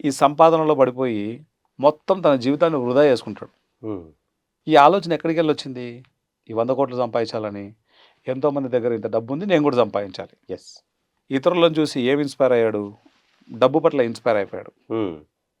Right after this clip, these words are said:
Speaker 1: అతని మనస్సు చెప్తాది నువ్వు డబ్బు సంపాదించాలని, డబ్బు సంపాదిస్తాడు.
Speaker 2: ఎస్.
Speaker 1: తన ఆత్మ చెప్తుంది, "ఒరే
Speaker 2: Hmm.
Speaker 1: పిచ్చోడా, డబ్బు కొంత చాలరా, నీకు ఎంత అవసరమో అంత సంపాదించుకో,
Speaker 2: Hmm.
Speaker 1: రిమైన్ అంతా ఎంజాయ్ చేయి,
Speaker 2: ఎస్.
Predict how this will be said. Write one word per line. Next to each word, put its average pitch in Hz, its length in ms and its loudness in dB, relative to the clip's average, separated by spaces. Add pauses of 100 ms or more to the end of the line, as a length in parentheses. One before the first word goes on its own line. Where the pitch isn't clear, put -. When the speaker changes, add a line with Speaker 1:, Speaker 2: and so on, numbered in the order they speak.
(400)
Speaker 1:
అతని 143 200 -2
మనస్సు 147 340 2
చెప్తాది 113 380 -2 (380)
నువ్వు 117 80 -6
డబ్బు 120 240 0
సంపాదించాలని, 110 640 0 (760)
డబ్బు 180 200 6
సంపాదిస్తాడు. 117 800 0
Speaker 2:
ఎస్. - 360 -20 (440)
Speaker 1:
తన 127 100 0
ఆత్మ 160 340 6
చెప్తుంది, 110 540 0
"ఒరే 131 140 0
Speaker 2:
Hmm. 95 100 -8
Speaker 1:
పిచ్చోడా, 113 560 0 (640)
డబ్బు 180 380 0
కొంత 156 340 0
చాలరా, 127 500 2 (360)
నీకు 165 160 0
ఎంత 175 140 2
అవసరమో 202 300 8
అంత 175 80 10
సంపాదించుకో, 156 600 4 (200)
Speaker 2:
Hmm. 123 260 0 (540)
Speaker 1:
రిమైన్ 190 280 2
అంతా 202 240 6
ఎంజాయ్ 185 360 6
చేయి, 110 320 2 (500)
Speaker 2:
ఎస్. - 380 -16